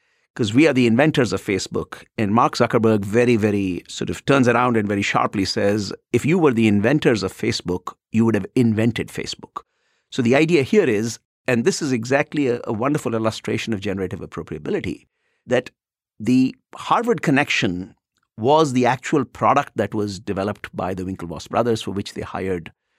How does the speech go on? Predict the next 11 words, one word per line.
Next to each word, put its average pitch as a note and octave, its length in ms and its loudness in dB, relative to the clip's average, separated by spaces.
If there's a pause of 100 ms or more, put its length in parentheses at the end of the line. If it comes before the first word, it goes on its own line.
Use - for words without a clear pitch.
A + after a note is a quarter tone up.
(180)
Mark G2 260 0
Zuckerberg. A#2+ 580 0 (800)
But C3+ 140 2
the D3 120 6
underlying A3 360 4
concept - 720 0 (220)
of B2+ 200 0
connecting C#3 460 4
people C#3+ 380 2
to - 100 -4
people, - 380 -2